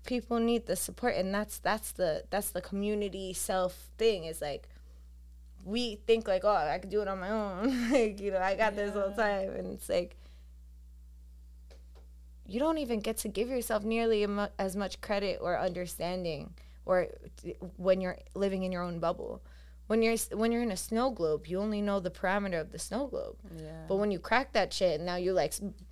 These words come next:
Speaker 1: all over the floor, and you're like, "Oh, word, there's so much more <laughs> than what I think."
Speaker 2: Yeah. Damn,
Speaker 1: So.
Speaker 2: definitely. And definitely need more options out there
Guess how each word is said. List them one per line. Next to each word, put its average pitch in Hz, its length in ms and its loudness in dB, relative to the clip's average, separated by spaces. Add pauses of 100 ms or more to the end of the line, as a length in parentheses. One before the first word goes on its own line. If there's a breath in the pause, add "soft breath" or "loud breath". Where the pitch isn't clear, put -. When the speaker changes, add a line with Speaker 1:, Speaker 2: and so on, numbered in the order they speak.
(120)
Speaker 1:
all 220 220 10
over 202 180 4
the 160 80 -4
floor, 247 300 4
and 190 140 2
you're 190 120 4
like, 175 280 4
"Oh, 208 180 2
word, 196 460 2 (540 soft breath)
there's 190 240 4
so 208 140 4
much 202 240 0
more 208 400 4
<laughs> 254 240 6
than 214 220 8
what 190 160 6
I 185 140 4
think." 294 280 -4 (400)
Speaker 2:
Yeah. 214 500 -10 (960 soft breath)
Damn, 190 80 -12 (300)
Speaker 1:
So. - 80 -6
Speaker 2:
definitely. 185 840 -8 (1080)
And 165 220 -12
definitely 180 480 -10
need 175 160 -8
more 170 180 -8
options 165 520 -8
out 156 220 -8
there 160 380 -10